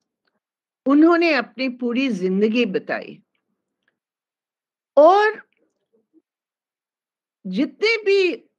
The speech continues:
ऊपर नीचे और कभी खुशी कभी गम हमारे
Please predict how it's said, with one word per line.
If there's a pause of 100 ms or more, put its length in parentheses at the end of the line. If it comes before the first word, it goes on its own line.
ऊपर
नीचे
और (1600)
कभी
खुशी
कभी
गम (720)
हमारे